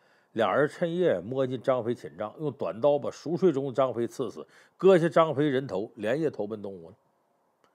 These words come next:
所以你看，张飞这么大个英雄，死得很不值，很令人唏嘘。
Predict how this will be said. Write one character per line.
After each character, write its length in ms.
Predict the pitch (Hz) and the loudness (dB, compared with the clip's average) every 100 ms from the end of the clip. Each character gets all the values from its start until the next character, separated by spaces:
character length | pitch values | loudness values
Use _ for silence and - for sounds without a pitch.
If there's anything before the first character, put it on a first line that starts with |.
| _ _ _ _ _ | _ _ _ _ _
所 140 | 226 | 6
以 40 | 254 | 6
你 100 | 202 | 4
看， 160 | 226 | 0
张 220 | 190 220 | 2 0
飞 160 | 190 226 | 0 0
这 160 | - 269 | 0 0
么 100 | 202 | 0
大 220 | 202 180 | 0 0
个 100 | 165 | -2
英 240 | 165 160 | -4 -6
雄， 160 | 104 110 _ | -8 -12 _
死 260 | - 107 120 | -18 -8 0
得 100 | 170 | 0
很 200 | 95 101 | -2 -6
不 140 | 143 | -8
值， 220 | 90 98 - _ _ _ _ _ _ _ | -6 -14 -14 _ _ _ _ _ _ _
很 180 | - 143 | -2 0
令 120 | 240 | 4
人 140 | 220 147 | 4 2
唏 220 | - 110 | -2 -8
嘘。 180 | 90 | -8